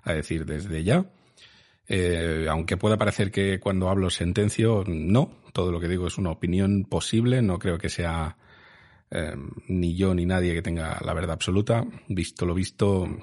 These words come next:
este año dos mil veinte ha sido un año de, bueno, asumir que no tienes ni puta idea de lo que va a pasar.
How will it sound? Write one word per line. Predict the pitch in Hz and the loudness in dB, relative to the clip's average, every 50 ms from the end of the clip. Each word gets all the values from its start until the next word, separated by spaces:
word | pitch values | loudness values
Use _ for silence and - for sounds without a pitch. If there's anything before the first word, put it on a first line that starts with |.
| - - _ _ _ _ _ - - - - | -16 -20 _ _ _ _ _ -16 -14 -8 -2
este | 104 113 - - - - 95 | -2 -2 -2 -2 0 0 0
año | 90 92 95 95 95 92 92 104 - _ - - - - _ _ - | 2 2 2 2 2 0 -2 -4 -6 _ -20 -20 -20 -20 _ _ 0
dos | 110 104 92 95 | 2 2 2 2
mil | 98 92 | 2 2
veinte | 92 95 98 95 107 98 | 2 2 2 2 2 0
ha | 90 | 0
sido | - - 95 92 | 0 0 0 0
un | 90 | 2
año | 85 85 92 95 95 | 0 0 2 2 2
de, | 87 82 80 80 78 76 73 71 80 - - _ _ _ _ _ _ _ _ _ _ _ _ _ _ _ _ _ _ _ _ _ | 0 0 -2 -2 -4 -6 -6 -6 -8 -10 -12 _ _ _ _ _ _ _ _ _ _ _ _ _ _ _ _ _ _ _ _ _
bueno, | - 139 123 98 - - - _ _ _ - - - | 2 2 4 4 2 -2 -6 _ _ _ -20 -6 -2
asumir | 110 107 - - 139 135 147 147 131 127 | -2 -2 2 4 4 6 6 6 4 2
que | - 120 | 4 4
no | 113 107 | 4 4
tienes | 101 - 104 101 98 90 - | 4 2 0 0 0 0 0
ni | - 92 | -2 -2
puta | - - - 101 98 92 92 87 | -4 -2 -2 -2 0 0 0 0
idea | 92 95 87 | 2 2 2
de | 85 80 | 2 2
lo | 78 | 0
que | 78 | -2
va | 73 | -2
a | 73 | -2
pasar. | 76 - - - | -4 -6 -8 -14